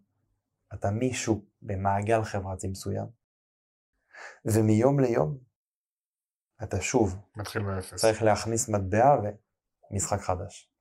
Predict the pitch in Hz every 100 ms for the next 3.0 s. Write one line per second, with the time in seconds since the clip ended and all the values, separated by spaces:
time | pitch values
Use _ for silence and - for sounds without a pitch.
0 | - 101 92 87 _ _ _ - 92 -
1 | - 139 107 - 95 - 98 - - -
2 | - 98 92 98 95 98 - - - -